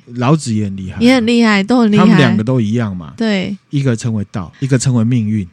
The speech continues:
Speaker 1: 一个称为神的旨意嘛。他想要去探究这个规则，我深信不疑。可是我想要去探究这个规则到底是怎么回事。
Speaker 2: 哦。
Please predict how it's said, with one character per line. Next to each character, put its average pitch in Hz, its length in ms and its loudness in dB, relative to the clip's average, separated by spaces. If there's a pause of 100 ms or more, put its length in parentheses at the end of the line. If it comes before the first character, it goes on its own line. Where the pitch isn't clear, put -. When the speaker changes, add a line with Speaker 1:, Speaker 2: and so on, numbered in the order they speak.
Speaker 1:
一 135 80 -4
个 127 120 0
称 120 160 -2
为 110 80 2
神 98 200 -4
的 101 120 -6
旨 90 200 -10
意 95 220 -6
嘛。 80 180 -16 (120)
他 151 120 -4
想 113 200 -2
要 127 80 -2
去 135 80 -2
探 123 240 -6
究 117 180 -2
这 214 140 -4
个 170 160 0
规 127 200 -2
则， 87 320 -10 (100)
我 113 120 -4
深 156 220 0
信 135 200 -2
不 123 160 -6
疑。 92 200 -12
可 - 120 -8
是 147 140 -6
我 120 160 -2
想 110 160 -6
要 117 60 -2
去 127 200 -4
探 117 160 -6
究 113 160 -6
这 185 160 -2
个 147 120 -4
规 139 180 0
则 107 220 -4
到 107 160 -2
底 101 60 0
是 110 40 -2
怎 98 160 -6
么 90 100 -10
回 90 220 -16
事。 - 320 -10 (220)
Speaker 2:
哦。 190 340 -6